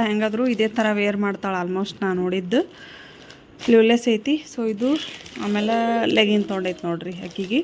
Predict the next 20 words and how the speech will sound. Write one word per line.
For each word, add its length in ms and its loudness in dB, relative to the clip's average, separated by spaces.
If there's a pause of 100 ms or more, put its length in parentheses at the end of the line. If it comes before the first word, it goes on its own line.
(460)
Actually, 280 4
ಆಕಿಗೂ 340 6
ಸೀರೆ 320 4
ತೊಗೊಳ್ಳೋ 360 0
ನಾನು 200 0
ಆತಿದ್ರು 340 -2
ನಮ್ಮ 120 0
ಮನೆಯವರು, 280 0
but 220 0
ಆಕಿ 320 2
ಹಾಕೊಳಂಗಿಲ್ಲ 680 2
ರೀ, 100 0
ಸುಮ್ಮನೆ 280 -2
ಪಾಪ 280 -4
ಆಕಿ 180 -2
ಉಟ್ಕೊಳ್ಳೋದು 400 0
ಕೊಟ್ರೆ 240 -2
ಚಲೋ 260 -6
ಅಲ್ಲ, 120 0
ಹಂಗಾಗಿ 500 0